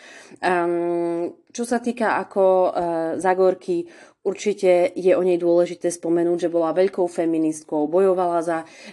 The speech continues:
emancipáciu žien, dokonca sa stala aj prvou takou šéfredaktorkou. No a okrem toho zároveň stíhala písať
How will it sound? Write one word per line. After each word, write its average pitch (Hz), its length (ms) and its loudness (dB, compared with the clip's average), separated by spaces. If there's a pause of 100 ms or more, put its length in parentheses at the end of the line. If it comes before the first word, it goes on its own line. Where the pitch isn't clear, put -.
(120)
emancipáciu 170 1040 0
žien, 151 320 0
dokonca 160 400 -4
sa 170 120 -10
stala 160 440 -2
aj 160 160 -6
prvou 175 240 2
takou 156 320 -6
šéfredaktorkou. 165 1040 -4 (480)
No 247 240 0
a - 240 -4
okrem 180 400 -4
toho 175 480 0
zároveň 160 560 -2
stíhala 156 640 -6
písať 151 480 -6